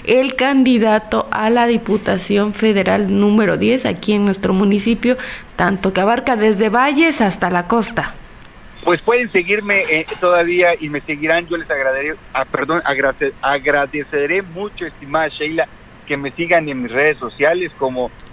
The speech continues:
Speaker 2: eh, arroba Ricardo en Oaxaca en Facebook, arroba Ricardo en Oaxaca en Twitter, en esta página que, que, que me agrada también, que es esta plataforma de Instagram, y espero que, eh, en un rato más esté en Twitter, este, perdón, en TikTok.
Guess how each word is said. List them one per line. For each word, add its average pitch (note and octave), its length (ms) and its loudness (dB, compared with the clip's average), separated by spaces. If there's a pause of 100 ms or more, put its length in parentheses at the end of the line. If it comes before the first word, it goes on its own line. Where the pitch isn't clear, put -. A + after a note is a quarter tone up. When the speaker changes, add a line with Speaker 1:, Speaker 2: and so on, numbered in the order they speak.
Speaker 2:
eh, A#2+ 160 -2
arroba D3+ 360 2
Ricardo D3+ 500 -2
en C3+ 120 -8
Oaxaca D#3+ 600 0 (340)
en B2 260 -10
Facebook, F#3 500 0
arroba D3+ 300 2
Ricardo D3 440 -4
en C#3 80 -8
Oaxaca B2+ 380 -2
en C#3+ 160 -6
Twitter, F#3+ 440 -4 (220)
en C3+ 120 -4
esta E3+ 220 -2
página E3 460 -4
que, C3 260 -10 (120)
que, B2 100 -12 (100)
que C3+ 60 -14
me B2 100 -8
agrada C#3+ 380 2
también, C#3 460 -8
que D3 100 -4
es C#3+ 100 -6
esta C#3+ 200 -6
plataforma C3+ 640 -4
de B2 60 -4
Instagram, F3+ 520 -2 (320)
y E3 60 0
espero G#3+ 500 0
que, D#3 320 -2
eh, D3 180 -8
en D3+ 120 -8
un F#3+ 80 -6
rato F#3 400 0
más F#3 280 -2
esté F#3+ 440 -2 (260)
en D3 240 0 (140)
Twitter, A#3 420 -2
este, D#3 240 -4
perdón, F#3 320 0
en D#3 160 -6
TikTok. A3+ 520 -2